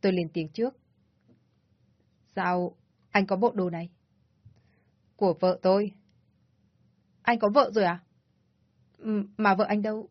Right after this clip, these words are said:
Sao tôi không thấy?" "Cô ấy mất rồi."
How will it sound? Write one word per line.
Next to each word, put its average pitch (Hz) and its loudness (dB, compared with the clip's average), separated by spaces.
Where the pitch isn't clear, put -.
Sao 233 2
tôi 226 2
không 220 0
thấy?" 208 -2
"Cô 170 -4
ấy 160 -2
mất 202 -2
rồi." 156 -8